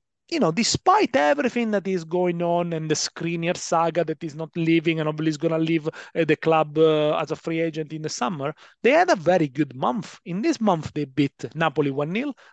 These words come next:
they beat Atalanta one nil in the cup competition, and they beat Milan three nil. So it's a three wins to nil against, uh,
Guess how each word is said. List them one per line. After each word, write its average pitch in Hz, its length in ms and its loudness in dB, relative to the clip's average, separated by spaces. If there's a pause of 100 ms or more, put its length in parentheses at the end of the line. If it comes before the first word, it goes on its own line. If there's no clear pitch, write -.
they 139 120 2
beat 135 360 -4 (100)
Atalanta 151 640 0 (200)
one 156 240 2
nil 147 180 0
in 135 140 -4
the 127 260 -4
cup - 220 -4
competition, 208 560 -8
and 214 80 0
they 180 60 2
beat 202 180 -4
Milan 220 280 0
three 269 200 -2
nil. 185 180 2
So 180 140 -6
it's 160 80 -4
a 160 60 -6 (100)
three 320 220 0
wins 247 300 -2
to 208 80 -4
nil 220 180 4
against, 175 360 -2
uh, - 480 2